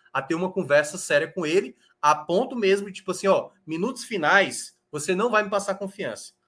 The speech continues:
Abraão, ó, começa a treinar aí bola aérea direto, que você vai treinar bola aérea defensiva. Bola de primeiro pau, bola de segundo pau, resva-, você vai ter que treinar. Mas o Fortaleza precisa resolver essa questão da defesa, pô.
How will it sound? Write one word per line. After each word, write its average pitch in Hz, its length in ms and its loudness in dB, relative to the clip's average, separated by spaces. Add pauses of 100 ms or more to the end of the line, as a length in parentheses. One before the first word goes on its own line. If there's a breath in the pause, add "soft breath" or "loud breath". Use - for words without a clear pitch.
Abraão, 147 420 2
ó, - 680 -8
começa 208 400 0
a - 20 -2
treinar 180 360 -2
aí 170 340 -4 (160)
bola 190 420 2
aérea 165 340 2
direto, 151 560 0
que - 140 -20
você 156 220 -8
vai 160 120 -4
treinar 156 360 -6
bola 156 160 -2
aérea 156 160 -2
defensiva. 131 640 -12 (340)
Bola 170 260 -2
de 147 80 -10
primeiro 143 320 -8
pau, 151 300 2
bola 156 220 -2
de 143 80 -14
segundo 135 280 -12
pau, 139 540 0 (240 soft breath)
resva-, 165 400 -2 (260)
você 170 240 -4
vai 208 140 -4
ter 208 140 -4
que 202 60 -14
treinar. 185 440 -8 (260)
Mas 139 160 -2
o 147 60 -12
Fortaleza 147 500 -6
precisa 151 400 -10
resolver 185 300 -8
essa 190 160 -6
questão 214 260 -10
da 220 100 -14
defesa, 262 440 -4
pô. 190 240 -16